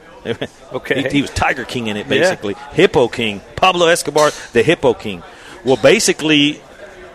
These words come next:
Speaker 1: these hippos are still in there. Now let's call it natural habitat. He's gone, but they're not. And they are mating at a rate more than,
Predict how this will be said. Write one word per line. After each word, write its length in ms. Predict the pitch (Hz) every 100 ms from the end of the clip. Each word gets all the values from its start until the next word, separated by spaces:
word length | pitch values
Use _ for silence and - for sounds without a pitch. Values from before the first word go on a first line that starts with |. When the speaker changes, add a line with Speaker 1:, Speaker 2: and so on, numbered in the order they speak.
| - - - 95 107
Speaker 1:
these 300 | 143 170 151
hippos 480 | 165 - 175 156 131
are 60 |
still 320 | - 170 160 156
in 100 | 147
there. 300 | 147 147 123
Now 260 | 123 151
let's 140 | 175 -
call 180 | 165 160
it 80 |
natural 360 | 127 147 - 143
habitat. 560 | 151 214 156 120 101 - - - - -
He's 300 | - 208 202
gone, 320 | 151 160 160
but 120 | 139
they're 200 | 170 220
not. 280 | 156 135 - - - - - - -
And 280 | 117 110 107
they 180 | 170 196
are 140 | 127
mating 960 | 107 113 120 147 165 - 165 165 175 165
at 280 | 127 135 -
a 200 | 120 117
rate 600 | 104 127 160 185 - - - - - - - -
more 340 | 117 156 220
than, 200 | 202 185